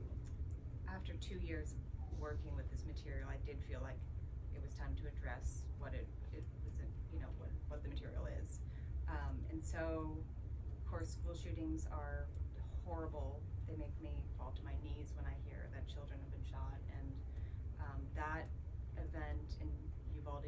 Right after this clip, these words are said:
Texas, really hit me on a day where the children were eleven, my twin sons were eleven. Um, they were all, mostly children of immigrants who had come for, like, a safer, you know, life and a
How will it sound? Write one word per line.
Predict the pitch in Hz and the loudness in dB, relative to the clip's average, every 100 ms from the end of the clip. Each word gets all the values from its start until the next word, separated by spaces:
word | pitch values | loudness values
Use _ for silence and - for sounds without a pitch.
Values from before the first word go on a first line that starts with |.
| 156 | -2
Texas, | 151 143 - 127 - - - - - - - - - - | 0 0 0 -2 -2 -4 -4 -4 -2 -2 0 0 0 0
really | 180 180 165 165 | 2 2 0 0
hit | 160 | 0
me | 160 151 | 0 0
on | 139 | 0
a | - | -2
day | 151 143 135 | -2 -2 0
where | - - - - - - | 0 -2 -2 -2 -2 0
the | - - | 0 0
children | 165 160 160 135 | 0 0 0 0
were | 135 143 | 0 0
eleven, | 170 - 156 - - | 2 2 2 0 -2
my | 131 - - - - | -2 -2 -2 -2 0
twin | - 170 | 0 0
sons | 156 156 151 | 0 0 0
were | - 143 143 | 0 0 0
eleven. | 151 156 135 139 - - - - - - | 0 0 0 -2 -2 -2 -2 -2 -2 -2
Um, | - - - - - - | -2 -2 -2 -2 -2 0
they | 156 151 | 0 0
were | 147 151 | 0 -2
all, | 160 156 | -2 -2
mostly | 170 170 - 156 147 - | -2 0 0 2 2 0
children | - - - 156 | 0 0 0 -2
of | |
immigrants | 151 156 - 160 156 156 | 0 0 2 2 0 0
who | - - | 0 0
had | |
come | - - - | 0 0 0
for, | - | -2
like, | - - - | 0 0 -2
a | - | -2
safer, | - - - - - - - - - - - - | 0 0 0 0 0 0 0 0 -2 -2 -2 -2
you | - - | -2 0
know, | - - - | 0 2 2
life | 156 160 156 - | 2 0 0 0
and | |
a | 139 | 0